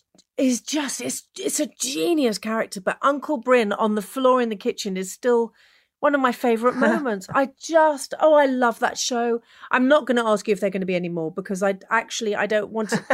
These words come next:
Speaker 2: <laughs>
Speaker 1: I don't want to know the answer, weirdly. I don't want you to say no and I don't want you to say yes. I want it left in the air like that.
Speaker 2: I'll say nothing. But that scene in the kitchen was the last scene that I shot in it. I wrapped after that. So I can, uh,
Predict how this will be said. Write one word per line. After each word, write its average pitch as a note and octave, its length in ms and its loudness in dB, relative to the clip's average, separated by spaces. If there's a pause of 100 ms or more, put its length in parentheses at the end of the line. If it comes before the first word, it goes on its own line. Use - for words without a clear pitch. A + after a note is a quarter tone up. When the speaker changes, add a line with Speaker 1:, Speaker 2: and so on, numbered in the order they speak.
(140)
Speaker 2:
<laughs> - 40 -8
Speaker 1:
I - 140 2
don't G4+ 220 4
want G4+ 160 0
to E4 80 -10
know E4+ 160 0
the E4 120 0
answer, C4+ 520 -2 (120)
weirdly. F#3 640 -2 (800)
I B3+ 160 2
don't E4+ 240 4
want D#4+ 160 0
you C#4+ 100 -4
to C4+ 120 -6
say C4 200 2
no G#3+ 320 2
and A#3+ 160 -2
I A#3+ 60 2
don't B3+ 120 2
want - 120 -6
you A#3+ 80 -4
to - 100 -14
say A#3 160 -2
yes. F#3 460 -2
I A3 100 -2
want A3 320 -4
it - 240 -8
left G#3+ 380 -2
in G3 100 -4
the G3 140 -2
air F#3 180 -2
like F3 260 -6
that. F3 340 -8 (480)
Speaker 2:
I'll G2+ 140 -2
say G2+ 200 -2
nothing. G2+ 280 -2
But A#2 140 0
that D3+ 200 2
scene D3 280 2
in A#2 120 0
the A2 60 2
kitchen G#2+ 400 -2
was G#2 140 0
the A#2 120 -2
last A2 340 2
scene G#2 240 0
that G#2 160 -2
I G#2 140 0
shot - 560 -4
in G2 160 -2
it. - 240 -12
I G2 120 0
wrapped G#2 440 0
after E2+ 320 -6
that. E2+ 300 -10
So - 180 -10
I G#2 120 -6
can, G2+ 340 -6
uh, G2+ 240 -6